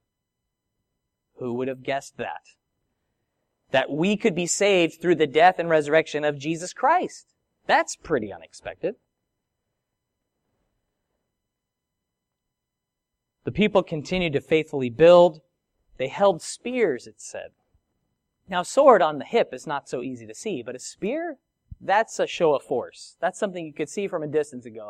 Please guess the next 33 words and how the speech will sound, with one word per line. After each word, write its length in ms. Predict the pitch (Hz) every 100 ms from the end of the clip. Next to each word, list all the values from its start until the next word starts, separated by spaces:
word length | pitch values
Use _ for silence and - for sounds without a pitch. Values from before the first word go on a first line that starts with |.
| 117
"Okay, 320 | 131 - 101 - _ _ _ _ _ _ _ _ _
they've 120 | - 120
got 200 | 123 -
their 120 | 139
weapons 380 | 131 120 120 113
out. 300 | 117 110 - 127
They're 220 | 110 123
prepared 520 | - 143 - 123 120
and 140 | 113
ready." 320 | 117 107 95 _ _ _ _ _ _ _ _ _ _ -
And 160 | 135
it 100 | 143
let 220 | 156 160 160
their 120 | 165
enemies 440 | 156 151 147 139
know 240 | 147 139 120
it. 140 | 127
It 100 | 123
discouraged 800 | 147 - - 208 214 165 110 - -
a 80 | 127
surprise 500 | - - 113 104 -
attack, 460 | - 92 87 _ _ _ _ -
because 260 | 120 127
they 100 | 175
were 120 | 190
prepared. 500 | 165 202 247 165 98 _ _ _
They 120 | 139
weren't 240 | 160 208 147
gonna 160 | 135
be 120 | 113
caught 220 | 107 110 95
off 160 | 87
guard. 280 | - 87 -